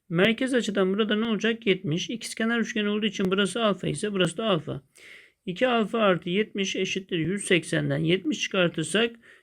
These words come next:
yüz on, ikiye bölersek ne yapar arkadaşlar? Elli beş, elli beş yapar.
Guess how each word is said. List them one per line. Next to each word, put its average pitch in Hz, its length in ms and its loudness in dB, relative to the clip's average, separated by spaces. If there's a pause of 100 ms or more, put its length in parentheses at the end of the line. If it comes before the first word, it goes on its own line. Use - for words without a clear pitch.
(160)
yüz 190 220 0
on, 175 240 4
ikiye 226 340 0
bölersek 180 440 0
ne 208 80 -4
yapar 175 220 2
arkadaşlar? 170 680 -2 (680)
Elli 165 320 0
beş, 208 420 0
elli 165 260 -4
beş 208 240 -2
yapar. 156 340 -10